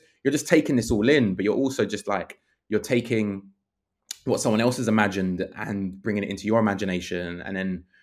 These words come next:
bringing that to life. So for me, it was like those things there were just, like, massive to me, like, hugely influential and, and somehow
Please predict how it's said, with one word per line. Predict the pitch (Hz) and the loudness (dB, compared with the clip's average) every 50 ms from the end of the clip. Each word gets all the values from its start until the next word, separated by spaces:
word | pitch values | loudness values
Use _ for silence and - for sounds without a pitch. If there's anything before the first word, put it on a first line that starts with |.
| _ _ - | _ _ -6
bringing | 92 90 90 87 95 | -4 -4 -2 0 0
that | 110 110 110 - | 0 -2 -2 -6
to | - - | -8 -6
life. | 98 95 92 90 87 - | -4 -4 -4 -4 -6 -8
So | - - 101 95 90 87 - _ _ _ _ _ _ _ | -6 -4 -2 -2 -4 -6 -10 _ _ _ _ _ _ _
for | - - 117 120 | -6 -4 0 2
me, | 135 143 143 127 120 107 | 2 4 4 4 4 4
it | 101 90 | 2 0
was | 98 95 | -2 -4
like | 98 98 - - | -4 -4 -2 0
those | 113 113 113 113 - | 0 0 0 0 0
things | 127 117 101 98 95 | -2 -2 -2 -2 -2
there | 104 104 104 98 95 90 | 0 0 0 2 0 0
were | 87 87 | -2 -4
just, | 85 92 87 - | -8 -10 -12 -10
like, | - 90 87 - - _ - | -10 -10 -10 -10 -14 _ -18
massive | 104 98 98 104 104 - - - - - - - | -14 -10 -10 -10 -10 -10 -12 -12 -12 -12 -12 -14
to | - 85 | -16 -14
me, | 87 82 78 78 80 _ _ _ _ | -14 -14 -16 -18 _ _ _ _ _
like, | - - - - - _ _ _ _ _ _ _ _ _ - - - | -12 -12 -12 -12 -14 _ _ _ _ _ _ _ _ _ -20 -20 -12
hugely | - - 120 110 95 95 98 | -4 0 0 0 0 0 -2
influential | 95 92 - 95 92 90 87 - - 90 92 | -6 -6 -6 -6 -6 -6 -6 -8 -6 -6 -6
and, | 90 90 87 90 92 | -6 -6 -8 -10 -10
and | 95 92 92 92 90 - | -8 -8 -8 -8 -10 -10
somehow | - - 104 101 95 98 98 95 92 90 90 - - | -6 -4 -4 -4 -4 -4 -4 -4 -4 -6 -8 -10 -14